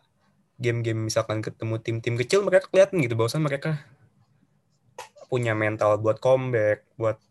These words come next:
ketinggalan dua kosong masih bisa nyamain, terus menang. Menurut lo ini nggak sih, apa, mental,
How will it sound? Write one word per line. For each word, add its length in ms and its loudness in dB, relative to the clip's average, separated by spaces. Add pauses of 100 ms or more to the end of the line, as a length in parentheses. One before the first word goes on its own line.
(280)
ketinggalan 440 4
dua 160 2
kosong 260 0
masih 220 -2
bisa 320 -4 (1080)
nyamain, 540 0 (100)
terus 200 -6 (520)
menang. 560 -2 (960)
Menurut 480 4
lo 120 8
ini 240 2
nggak 140 6
sih, 180 0
apa, 200 -2
mental, 560 0